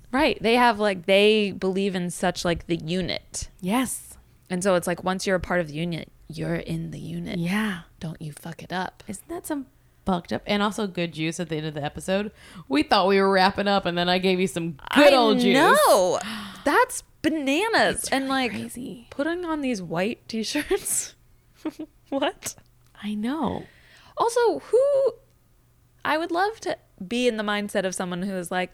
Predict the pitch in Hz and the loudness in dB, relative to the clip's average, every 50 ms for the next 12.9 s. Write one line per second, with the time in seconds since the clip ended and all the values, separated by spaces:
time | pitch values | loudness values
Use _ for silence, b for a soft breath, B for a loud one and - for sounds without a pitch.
0 | _ - 370 392 392 349 - 311 381 - 330 269 185 190 180 190 - - - - | _ -2 2 4 4 6 6 4 2 2 -2 0 0 2 2 2 0 -2 -8 -18
1 | _ _ _ _ _ _ _ _ _ _ _ - - 415 262 - - _ - 466 | _ _ _ _ _ _ _ _ _ _ _ 2 2 2 2 -2 -6 _ -4 -4
2 | 587 480 285 233 220 - - - 185 - - - - - - _ _ _ _ 427 | -4 -2 -2 -2 -2 0 0 -2 -2 -2 -4 -10 -20 -20 -20 _ _ _ _ -2
3 | 466 - - _ _ _ _ _ - - 554 523 311 - 370 359 440 440 370 453 | -2 -2 -6 _ _ _ _ _ 4 6 6 6 6 2 0 2 2 2 4 2
4 | 494 359 208 190 - _ _ - _ _ 302 330 247 - 339 415 - 539 554 523 | 2 2 0 -2 -8 _ _ -20 _ _ 0 0 0 0 -2 -2 -2 -4 -2 -2
5 | 494 453 415 - _ - _ _ _ _ _ _ _ _ _ _ _ _ _ _ | -4 -4 -6 -10 _ -20 _ _ _ _ _ _ _ _ _ _ _ _ _ _
6 | _ _ _ - - 233 240 - _ _ _ _ _ _ _ _ _ - - - | _ _ _ -6 -6 -6 -6 -8 _ _ _ _ _ _ _ _ _ -14 -12 -8
7 | - 160 196 277 381 349 240 - - _ _ _ _ _ _ _ _ _ _ _ | -4 -2 -2 -2 -2 -4 -6 -12 -16 _ _ _ _ _ _ _ _ _ _ _
8 | _ _ - - - - 220 220 - - 220 196 - - - - - - - - | _ _ -20 -12 -4 -2 -2 -2 0 0 0 0 0 -4 -10 -18 -18 -16 -16 -16
9 | - _ - - - - - 190 185 170 - 170 151 151 - - - _ _ _ | -18 _ -14 -12 -12 -4 -2 -2 -2 -2 -2 -2 -2 -4 -6 -10 -16 _ _ _
10 | _ _ _ _ _ _ _ _ - 170 156 156 - - 160 147 - 165 147 151 | _ _ _ _ _ _ _ _ -12 -8 -8 -6 -6 -6 -6 -2 0 0 0 0
11 | 165 202 277 349 359 - 240 202 196 175 185 180 170 170 - 202 - - 175 175 | 2 2 2 2 2 2 0 0 0 2 2 2 2 2 0 -4 -4 -2 0 0
12 | 185 196 214 285 277 247 214 202 202 190 190 190 190 226 233 247 254 254 | 2 4 4 6 6 6 4 4 4 4 4 4 4 4 4 4 4 2